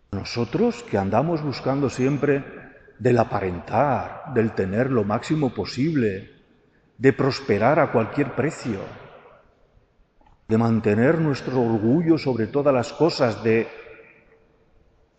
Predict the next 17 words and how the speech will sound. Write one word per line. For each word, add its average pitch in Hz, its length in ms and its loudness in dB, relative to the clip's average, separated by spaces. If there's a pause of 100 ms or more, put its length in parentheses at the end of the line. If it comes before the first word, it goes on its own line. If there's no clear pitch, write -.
(160)
no 113 420 -2
perdonar 120 640 2
nunca 131 380 0
esas 120 260 -6
heridas 120 400 -2
que 110 140 -4
nos 101 180 -6
hacen. 120 320 -6 (1500)
¿Somos 175 440 -2
capaces 120 640 -2
nosotros? 101 520 -6 (800)
¿Queremos 139 520 4
realmente 123 500 4
el 110 80 2
Espíritu 104 540 0
de 98 140 0
Dios 107 340 -2